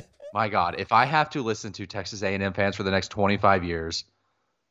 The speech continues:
talk about getting into the college football playoff that one time, I'm going to, I'm, I'm gonna, like,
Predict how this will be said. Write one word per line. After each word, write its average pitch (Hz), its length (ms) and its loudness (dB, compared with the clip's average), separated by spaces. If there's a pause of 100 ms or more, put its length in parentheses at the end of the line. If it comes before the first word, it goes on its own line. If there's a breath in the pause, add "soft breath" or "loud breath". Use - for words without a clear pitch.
(140)
talk 113 220 6
about 113 240 6
getting 104 220 0
into 101 180 -2
the 95 80 -4
college 95 300 2
football 90 280 -2
playoff 90 300 0
that 82 160 2
one 85 160 -2
time, 82 380 0 (760)
I'm 117 160 4
going 107 240 6
to, - 140 -4
I'm, 117 120 -2
I'm 165 200 4
gonna, 214 260 0
like, - 260 -2